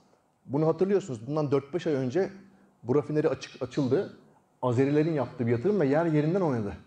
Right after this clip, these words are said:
Yani dünya çapında yatırım, çok büyük bir yatırım diye. Biz bu yolun üstüne ondan bir tane yapabiliyoruz. Halen daha bir yarım milyar dolar cıkımız kalıyor. Artık şu rakamları görünce buna tabii cık diyorsun yani. Yarım milyar dolar cık.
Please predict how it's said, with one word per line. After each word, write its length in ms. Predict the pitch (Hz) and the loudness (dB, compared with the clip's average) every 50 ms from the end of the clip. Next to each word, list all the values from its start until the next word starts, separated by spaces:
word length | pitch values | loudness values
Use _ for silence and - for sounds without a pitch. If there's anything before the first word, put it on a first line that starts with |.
| - _ _ _ _ _ | -20 _ _ _ _ _
Yani 220 | - 127 123 117 107 | -6 -4 -4 -2 -2
dünya 280 | 117 123 131 147 156 | -2 0 0 0 0
çapında 380 | 156 - 160 123 143 147 139 139 | 0 -2 -2 -2 -2 -2 0 0
yatırım, 300 | 139 123 - 139 135 123 | 0 0 0 -2 -4 -2
çok 260 | - 156 151 151 - | -2 -2 -4 -2 -4
büyük 180 | 147 135 - - | -6 -6 -6 -2
bir 60 | 131 | 0
yatırım 380 | 131 127 123 123 120 117 107 98 | 0 0 0 0 -2 -2 -2 -2
diye. 200 | 113 170 202 226 - - - - - _ _ _ _ - | -4 -4 -6 -6 -10 -18 -20 -20 -20 _ _ _ _ -4
Biz 220 | 156 160 151 156 | -2 0 2 2
bu 60 | 165 | 4
yolun 240 | 170 170 190 214 220 | 4 4 2 2 0
üstüne 280 | 208 214 - - 208 196 | -4 -6 -4 -2 0 2
ondan 400 | 156 170 185 196 196 190 196 185 | 2 2 2 2 0 0 0 -2
bir 60 | 190 | -2
tane 240 | 202 185 180 185 190 | -2 -2 0 2 2
yapabiliyoruz. 680 | 180 185 185 175 190 202 175 135 147 208 - - - _ _ _ _ _ _ _ _ _ _ _ _ _ _ - | 2 2 0 0 2 2 2 0 0 -4 -6 -10 -16 _ _ _ _ _ _ _ _ _ _ _ _ _ _ -6
Halen 480 | - 190 240 262 254 220 190 175 175 175 | -2 0 2 2 2 2 2 0 2 2
daha 260 | 170 170 196 208 190 | 2 2 2 2 0
bir 120 | 190 180 170 | 2 0 2
yarım 220 | 180 190 208 208 | 2 4 2 2
milyar 460 | 196 196 196 190 190 196 190 180 147 | 2 0 0 2 4 4 2 2 0
dolar 360 | 156 165 180 180 185 175 156 | 0 0 2 2 2 0 0
cıkımız 400 | 135 160 156 170 170 185 170 - | -4 -4 -4 -2 -2 -4 -4 -2
kalıyor. 340 | - 127 110 101 107 143 - - - - _ _ _ _ _ _ _ _ | -2 -2 -2 -2 -2 -6 -8 -10 -16 -20 _ _ _ _ _ _ _ _
Artık 260 | 120 123 117 - 127 | -8 -8 -8 -8 -8
şu 140 | - - 139 | -2 0 0
rakamları 380 | 135 135 143 139 139 135 139 143 | 0 0 -2 -4 -2 -2 0 2
görünce 380 | 131 147 214 240 185 147 117 | 2 2 2 2 2 0 0
buna 140 | 123 131 127 | 0 -2 -2
tabii 240 | - 143 131 127 117 | -2 -2 -2 -2 -4
cık 260 | 123 - - - - | -6 -8 -8 -8 -6
diyorsun 240 | 104 101 98 - 98 | -4 -4 -4 -4 -4
yani. 280 | 92 92 90 95 95 | -4 -4 -4 -2 0
Yarım 160 | 117 123 127 123 | 0 0 2 0
milyar 260 | 117 110 110 107 92 | -2 -2 -2 -2 -2
dolar 280 | 101 101 104 98 101 | 0 0 2 0 0
cık. 260 | 110 196 233 - - | 0 -2 -4 -4 -10